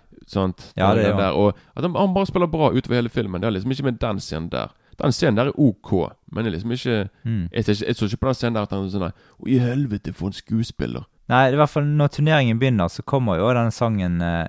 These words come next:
Speaker 2: You're the Best.
Speaker 1: Å, er det der, eh, You're the best,
Speaker 2: Mm.
Speaker 1: du, du, du, du,
Speaker 2: Nothing
Speaker 1: du, du,
Speaker 2: gonna stop
Speaker 1: du, du, du.
Speaker 2: me, da, da, da.
Speaker 1: Å ja,
Speaker 2: Mm.
Speaker 1: nå husker jeg det.
Speaker 2: Ja, ja.
Speaker 1: <laughs>
Speaker 2: Selve slutten er jo også litt mer, eh, typisk jeg synes ikke det er den beste delen av filmen.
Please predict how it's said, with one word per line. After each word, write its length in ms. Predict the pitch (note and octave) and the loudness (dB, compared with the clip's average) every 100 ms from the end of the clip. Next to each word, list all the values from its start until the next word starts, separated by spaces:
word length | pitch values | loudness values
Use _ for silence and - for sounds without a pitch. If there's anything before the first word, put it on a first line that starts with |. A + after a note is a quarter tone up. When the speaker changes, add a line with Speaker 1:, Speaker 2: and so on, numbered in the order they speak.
| - | -4
Speaker 2:
You're 260 | G2+ G#2+ F#2 | 0 2 2
the 100 | F2 | -2
Best. 420 | G2 F2 - - - | -2 -2 -6 -20 -2
Speaker 1:
Å, 120 | D3 F#3 | 4 6
er 40 | |
det 80 | F3+ C#3 | 6 4
der, 60 | A2+ | 4
eh, 200 | G#2 F#2+ - - | 4 2 -2 0
You're 80 | G#2+ | 0
the 60 | |
best, 600 | G#2 B2+ B2+ B2 B2 - _ C3 | 2 2 4 2 0 -6 _ -4
Speaker 2:
Mm. 120 | B2 | 4
Speaker 1:
du, 80 | A2+ | 6
du, 120 | D#3 | 8
du, 360 | C3 C3 C3 | 6 6 4
du, 260 | C3+ C#3+ D3 - | 4 2 -2 -2
Speaker 2:
Nothing 280 | A#2 D3+ D#3+ | 4 6 6
Speaker 1:
du, 60 | D#3+ | 6
du, 60 | E3 | 4
Speaker 2:
gonna 160 | E3 | 4
stop 240 | D3+ D#3+ D3+ | 4 4 4
Speaker 1:
du, 60 | |
du, 100 | C#3+ | 4
du. 80 | D3 | 4
Speaker 2:
me, 180 | D3 C#3 | 4 4
da, 0 | |
da, 300 | C3 C3 C3 - | 2 0 0 -4
da. 100 | A#2+ - - | -10 -10 -4
Speaker 1:
Å 120 | A#2+ | 2
ja, 160 | F3 C#3 | 4 4
Speaker 2:
Mm. 40 | |
Speaker 1:
nå 140 | E3+ E3 | 6 4
husker 300 | F#3+ - C3+ | 2 -2 -4
jeg 80 | G2 | -2
det. 100 | G#2 | 0
Speaker 2:
Ja, 240 | A#2+ C#3+ G#3 - | 4 6 6 6
ja. 360 | G#3+ F3 A#2+ - | 4 4 2 0
Speaker 1:
<laughs> 80 | - - - - - | -2 -10 -20 -20 -6
Speaker 2:
Selve 720 | - C3 C#3+ D3 C#3 A2+ G#2+ | 2 4 4 2 4 6 4
slutten 500 | - C#3 - - F#2 | 2 -4 -2 0 0
er 140 | F2+ A#2+ | 2 2
jo 160 | G#2+ | 2
også 720 | A2+ A#2 - G2+ F#2+ F#2 F#2 | 2 -2 -4 -2 0 2 0
litt 380 | G2+ A#2 - - - | 0 -2 -4 -10 -2
mer, 540 | G2+ G2 E2+ E2 E2 | 0 2 2 0 -2
eh, 800 | E2 E2 E2 E2+ E2+ E2+ E2+ F2 - | -2 0 0 0 -2 -2 -4 -6 -6
typisk 760 | - G#2+ - E2 E2 - - - _ _ - | -2 -2 -2 -6 -6 -10 -20 -20 _ _ -4
jeg 120 | B2 | -2
synes 180 | B2 A#2 | 0 -2
ikke 160 | B2 C3+ | 0 2
det 60 | B2+ | 4
er 40 | |
den 120 | A2 F#2 | 4 2
beste 420 | F#2 - - G2 | 0 -4 -2 0
delen 280 | G2 F2+ E2+ | 2 2 0
av 100 | D#2+ | 0
filmen. 360 | F#2+ E2+ D#2 | -2 -2 -6